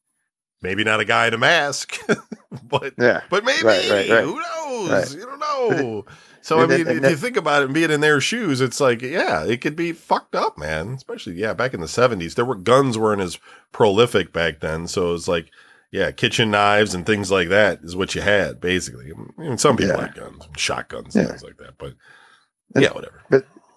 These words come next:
Speaker 2: but that just shows you the, the, the difference in people watching movies nowadays, because now they're just like, "I need the blood, the guts, and the gore and all this stuff," because Rob Zombie's Halloween is completely different.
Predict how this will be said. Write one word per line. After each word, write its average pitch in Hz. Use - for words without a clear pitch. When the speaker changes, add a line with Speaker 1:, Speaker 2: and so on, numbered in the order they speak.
Speaker 2:
but 143
that 135
just 131
shows 117
you 110
the, 98
the, 98
the 98
difference 104
in 98
people 98
watching 98
movies 95
nowadays, 98
because -
now 95
they're 90
just 98
like, 95
"I 95
need 95
the 101
blood, 82
the 82
guts, 82
and -
the 73
gore 85
and 80
all 85
this 85
stuff," 90
because 95
Rob 90
Zombie's 98
Halloween 85
is 85
completely 98
different. 82